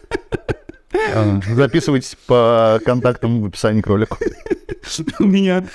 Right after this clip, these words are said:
Speaker 2: обе ноженьки целые, я в порядке. Замечательно. Так вот, я было подумал, а, мы ездили на Красную Поляну, я было подумал, что у меня новое хобби по жизни, что я буду постоянно щас гонять в Красную Поляну и кататься. Хуй там.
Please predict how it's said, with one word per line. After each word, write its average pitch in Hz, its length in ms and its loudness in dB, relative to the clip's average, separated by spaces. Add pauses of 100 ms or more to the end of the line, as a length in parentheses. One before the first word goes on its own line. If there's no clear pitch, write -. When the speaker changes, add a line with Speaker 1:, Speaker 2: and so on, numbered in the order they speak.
(140)
Speaker 2:
обе 196 280 2
ноженьки 208 420 0
целые, 170 540 2
я 151 120 4
в 160 100 -4
порядке. 156 600 0
Замечательно. 151 880 0 (400)
Так 165 140 -4
вот, 180 240 0
я 135 160 2
было 196 240 0
подумал, 160 640 0
а, 120 540 2
мы 156 220 0
ездили 156 320 2
на 147 80 0
Красную 147 340 -2
Поляну, 143 340 2
я 143 140 2
было 151 220 0
подумал, 143 320 0
что - 160 -4
у - 20 0
меня 139 160 2
новое 139 300 2
хобби 147 300 0
по 131 180 0
жизни, 185 260 0
что 151 180 -2
я 131 60 2
буду 131 180 -2
постоянно 131 480 -2
щас 120 200 -2
гонять 131 340 0 (300)
в - 80 -20
Красную 143 360 0
Поляну 156 360 2
и 151 40 4
кататься. 139 560 -2 (460)
Хуй 254 420 0
там. 170 300 2